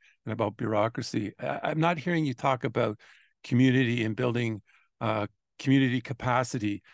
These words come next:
to support whatever it is you, that the bureaucracy decides that it, it is a solution. Where's the component from the county that says, you know, "We're building support amongst residents in this area.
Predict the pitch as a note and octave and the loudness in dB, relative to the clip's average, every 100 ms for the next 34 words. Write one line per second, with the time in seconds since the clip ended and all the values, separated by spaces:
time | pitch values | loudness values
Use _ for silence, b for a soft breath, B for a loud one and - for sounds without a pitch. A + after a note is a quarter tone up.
0 | b - - - C3+ - C#3+ C#3 C3 - | b -10 -8 -6 -6 -2 2 4 2 -2
1 | _ _ _ B2 C3+ C3+ C#3+ C3+ C#3 A#2+ | _ _ _ -4 -2 2 2 2 0 0
2 | B2 C3 B2 C#3 C#3 _ _ - B2 C#3 | -4 -6 -2 0 -2 _ _ -10 0 4
3 | D3 C#3 C#3 D3 B2 B2 C#3+ C#3 - C3 | 4 2 0 -2 -2 2 2 2 0 -4
4 | C3 - C3+ _ - B2+ A2 - B2 C3 | -4 -4 -6 _ -4 -4 -4 -8 -6 0
5 | C3+ C#3+ A#2+ G2+ B B B B - D#3 | 2 2 -2 -10 B B B B -2 4
6 | G3+ G3+ F3+ - C#3+ - D3 D3+ C3+ B2 | 4 4 -2 -2 -4 -2 0 2 2 -2
7 | _ _ _ C#3+ B2+ - C#3 C#3 C3 G#2+ | _ _ _ -2 -2 -2 0 0 2 0
8 | A#2 - C3 A#2 - B B B - B2+ | -4 -2 -2 -2 -4 B B B -2 2
9 | B2 C3+ A2+ E3 D#3+ D3 D3+ - D#3+ D3 | 4 2 4 6 6 4 0 0 0 2
10 | B2 C3+ C3 - - A#2+ C#3 B2+ A#2+ A2+ | 2 0 -2 -4 -6 0 2 2 -2 -2
11 | - - B2 A#2+ - C#3+ C3 A#2+ G2+ | -4 -2 -2 -2 -4 -2 2 0 -2